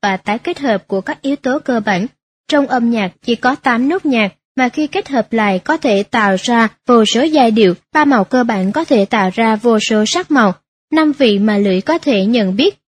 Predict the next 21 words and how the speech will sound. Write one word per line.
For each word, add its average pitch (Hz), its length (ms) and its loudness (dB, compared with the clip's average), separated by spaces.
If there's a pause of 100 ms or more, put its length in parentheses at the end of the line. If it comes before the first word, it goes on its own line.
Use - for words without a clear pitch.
(120)
nhưng 285 140 2
khi 277 160 0
kết 370 220 -4
hợp 226 240 -2
lại 202 240 0
theo 240 240 0
nhiều 226 260 2
cách 302 220 -4
khác 359 200 -6
nhau, 247 300 2 (260)
các 359 160 -2
vị 233 180 2
này 202 220 2
có 285 160 -2
thể 220 220 0
tạo 208 300 -2
ra 233 180 0
vô 226 180 0
số 240 320 -2
vị 220 160 0
ngon. 220 280 0